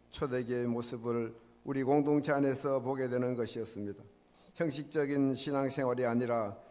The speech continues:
삶을 나누고 서로 위해 헌신하는 공동체가 되어가는 것이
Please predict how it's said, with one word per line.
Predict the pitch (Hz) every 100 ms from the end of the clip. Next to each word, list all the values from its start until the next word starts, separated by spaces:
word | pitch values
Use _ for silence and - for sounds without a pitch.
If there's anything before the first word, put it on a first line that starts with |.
| -
삶을 | - 156 160 156 151
나누고 | 131 120 113 107 92 101 -
서로 | - 131 123 127
위해 | 117 120 120 117
헌신하는 | 156 151 156 143 135 135
공동체가 | 127 131 131 127 131 123 117
되어가는 | 127 123 120 120
것이 | 117 117 120 131